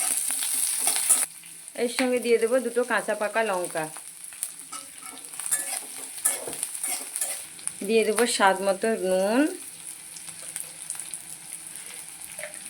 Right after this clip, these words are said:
এই দেখুন বন্ধুরা, এটা লাল লাল করে আমি ভেজে নিয়েছি, এটা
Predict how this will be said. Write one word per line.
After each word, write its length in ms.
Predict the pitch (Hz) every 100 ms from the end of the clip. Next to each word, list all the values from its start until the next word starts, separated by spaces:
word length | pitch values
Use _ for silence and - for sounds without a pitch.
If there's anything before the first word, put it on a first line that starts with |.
| - - - - - - - - - - - - - - - - - -
এই 40 | 240
দেখুন 160 | 262 262
বন্ধুরা, 240 | 233 233 269
এটা 120 | 254 254
লাল 120 | 233 226
লাল 120 | 240 240
করে 120 | 247 247
আমি 100 | 240
ভেজে 220 | 220 202 262
নিয়েছি, 340 | 233 190 - 226 339 427 - - - - - -
এটা 120 | -